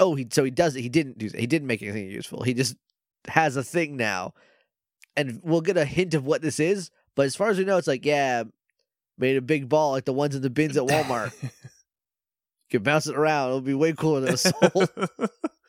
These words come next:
Speaker 1: Okay.
Speaker 2: No one ever buys 'em. They just,
Speaker 1: No.
Speaker 2: like, they just leave 'em at random places <laughs> in the store.
Speaker 1: Yeah, like, they, like, that thing slowly empties, but that's just, it's just because, like, if you go to furniture, they're all hidden behind, like, like, inside chairs and stuff.
Speaker 2: Yeah.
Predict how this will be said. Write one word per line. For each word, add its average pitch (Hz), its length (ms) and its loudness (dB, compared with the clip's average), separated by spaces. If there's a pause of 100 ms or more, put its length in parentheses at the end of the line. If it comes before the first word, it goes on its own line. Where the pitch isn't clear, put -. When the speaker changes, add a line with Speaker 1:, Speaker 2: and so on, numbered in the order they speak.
(440)
Speaker 1:
Okay. 147 480 0
Speaker 2:
No 170 100 6
one 180 140 4
ever 180 200 2
buys 156 400 0
'em. 131 300 -8 (260)
They 151 120 2
just, 151 100 0
Speaker 1:
No. 180 220 2
Speaker 2:
like, 139 180 0
they 151 160 0
just 156 140 -4
leave 143 280 -2
'em 143 160 0
at 135 120 -2
random 139 340 0
places 147 460 -2
<laughs> - 20 -4
in 175 180 2
the 202 60 2
store. 180 760 0
Speaker 1:
Yeah, 196 380 0
like, 208 180 0
they, 208 200 2
like, 190 160 0
that 247 200 2
thing 247 320 -4
slowly 208 640 2
empties, 160 540 0
but 151 140 2
that's 170 160 2
just, 196 120 0
it's 160 160 -2
just 196 160 0
because, 180 300 0
like, 160 140 0
if 151 100 -4
you 156 100 -4
go 170 120 4
to 151 80 -2
furniture, 160 580 0
they're 131 180 0
all 135 160 2
hidden 151 380 -2
behind, 131 480 0
like, 117 320 -2 (160)
like, 135 160 -2
inside 131 340 0
chairs 107 380 -2
and 92 160 -10
stuff. - 400 -10 (100)
Speaker 2:
Yeah. 117 240 -6